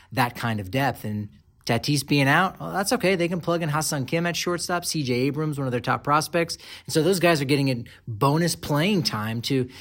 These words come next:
to get that much better for a postseason run. So gotta have that depth. It's so huge.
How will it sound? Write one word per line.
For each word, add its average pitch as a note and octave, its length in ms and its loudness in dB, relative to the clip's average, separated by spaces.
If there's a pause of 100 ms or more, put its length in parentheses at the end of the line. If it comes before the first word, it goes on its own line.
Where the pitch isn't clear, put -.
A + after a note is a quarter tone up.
(140)
to C#3 100 -2
get C3+ 240 0
that C#3 180 0
much B2+ 220 -2
better C#3 240 0
for B2+ 180 -2
a A2+ 60 -2
postseason C3 640 -2
run. C3 240 2
So A#2+ 340 0 (560)
gotta D3+ 220 4
have C3+ 160 2
that - 180 -2
depth. G2+ 220 -4
It's - 140 -6
so - 200 0
huge. G#2 480 -6